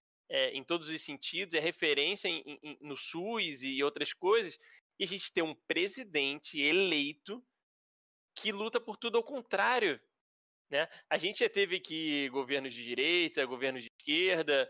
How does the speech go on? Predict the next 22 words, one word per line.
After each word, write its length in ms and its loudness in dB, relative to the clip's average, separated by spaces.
é, 260 2
a 60 0
gente 300 -6
discorda 800 4
de 80 -8
um 40 -2
lado 200 4
e 40 -10
de 100 -8
outro, 440 2
a 40 -2
gente 120 -6
pode 180 0
debater, 560 0
mas 140 4
a 40 2
gente 160 -8
chegou 200 -4
num 120 -4
ponto 640 -4
que 720 -4
foge 840 0